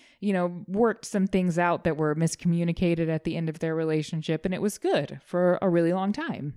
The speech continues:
And then Jay moved in with us because she was between apartments or something like that. It was very odd. It was one of those things where you're just watching them and being like, "So you don't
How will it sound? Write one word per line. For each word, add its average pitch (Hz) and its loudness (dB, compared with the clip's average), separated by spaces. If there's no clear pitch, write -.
And 170 0
then 151 0
Jay 139 0
moved 139 -4
in 330 -2
with 247 0
us 151 -2
because 151 -2
she 156 -4
was 147 -4
between 349 -6
apartments 320 -10
or 277 -2
something 285 -8
like 285 -10
that. 277 -6
It 277 -6
was 330 -6
very 240 -2
odd. 139 -6
It 262 2
was 285 0
one 311 0
of 311 -2
those 269 4
things 226 0
where 208 -4
you're 196 -4
just 185 -8
watching 170 -4
them 165 -6
and 160 -6
being 160 -2
like, 156 -10
"So 214 0
you 214 6
don't 262 0